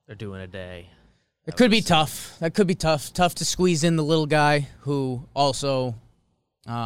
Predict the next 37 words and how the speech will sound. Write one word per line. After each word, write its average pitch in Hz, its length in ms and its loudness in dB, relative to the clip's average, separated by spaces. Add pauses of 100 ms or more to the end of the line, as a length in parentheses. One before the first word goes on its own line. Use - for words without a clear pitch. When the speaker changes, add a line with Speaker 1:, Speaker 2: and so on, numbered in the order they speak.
Speaker 2:
on 123 180 0
my 135 240 2
personal 127 480 -6
level, 117 400 -8 (520)
uh, - 60 -16 (320)
I'm 117 140 -6
supposed 120 260 -8
to - 60 -12
be 113 80 -8
packing 110 640 -6 (220)
to 117 100 -10
go 110 220 -6
to 107 160 -12
a 104 40 -12
flight 107 280 -10
to 98 80 -16
Buffalo 110 380 -8
tomorrow 107 280 -10
morning. 107 540 -6 (500)
So - 160 -6
even 147 220 2
if - 100 -2
I 131 120 0
Speaker 1:
Morning. - 180 -8
Speaker 2:
can 160 500 0
meet 139 220 0
up 120 260 -2
with - 420 -10
Kotuk 110 720 -8 (720)
at 107 80 -14
eleven 107 380 -6
P 110 240 -8
M, 104 400 -8 (400)
Jess 147 280 0
might 135 200 0
just 113 240 -8
kill 101 240 -14